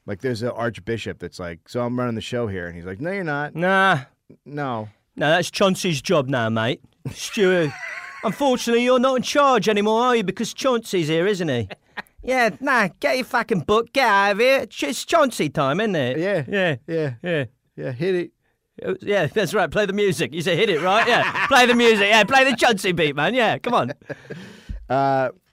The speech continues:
Speaker 1: so he was brought before the Court of High Commission in sixteen twenty-nine.
Speaker 2: Chauncey was?
Speaker 1: Yeah.
Speaker 2: Okay.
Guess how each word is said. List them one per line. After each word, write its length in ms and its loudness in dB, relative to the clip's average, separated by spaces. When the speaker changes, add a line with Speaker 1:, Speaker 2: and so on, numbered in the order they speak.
Speaker 1:
so 200 -2
he 160 0
was 140 -2
brought 320 -2
before 260 -6
the 80 -4
Court 340 -4
of 120 -6
High 140 -4
Commission 420 -10
in 120 -10
sixteen 380 -12
twenty-nine. 480 -12
Speaker 2:
Chauncey 400 -2
was? 320 -14
Speaker 1:
Yeah. 180 -8
Speaker 2:
Okay. 160 -18